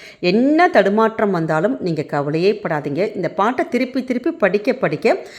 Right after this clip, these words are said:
நமக்கு அந்த உச்சரிப்போட அந்த ஒரு வார்த்தைகள் கரெக்டா நமக்கு அந்த ஃப்ளோ வந்துரும். அதனால இந்த பாடலை விடாம இருபத்தி ஏழு முறை எங்களால முடியுமா அப்படின்னா, ஒரு கொஞ்சம் ஒரு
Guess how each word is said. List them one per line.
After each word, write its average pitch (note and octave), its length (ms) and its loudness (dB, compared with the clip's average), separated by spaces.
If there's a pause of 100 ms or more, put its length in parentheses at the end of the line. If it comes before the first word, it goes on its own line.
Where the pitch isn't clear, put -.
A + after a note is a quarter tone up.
(140)
நமக்கு D#4+ 360 4
அந்த D4+ 140 4
உச்சரிப்போட G#3+ 760 2
அந்த D#3+ 380 0
ஒரு D3+ 160 0
வார்த்தைகள் A3+ 520 2
கரெக்டா D#3+ 380 -2
நமக்கு G#3 280 0
அந்த D3+ 120 0
ஃப்ளோ F#3 360 0
வந்துரும். D3 340 -2 (120)
அதனால D3+ 540 0 (300)
இந்த G4 340 4
பாடலை F#3+ 460 2 (140)
விடாம G#3 640 2
இருபத்தி G#3 460 -2
ஏழு G3 220 4
முறை C#4+ 300 4
எங்களால G#3+ 300 4
முடியுமா G#3 500 4 (120)
அப்படின்னா, E3 540 -2
ஒரு F3 240 -4
கொஞ்சம் D4+ 480 4
ஒரு A3 240 0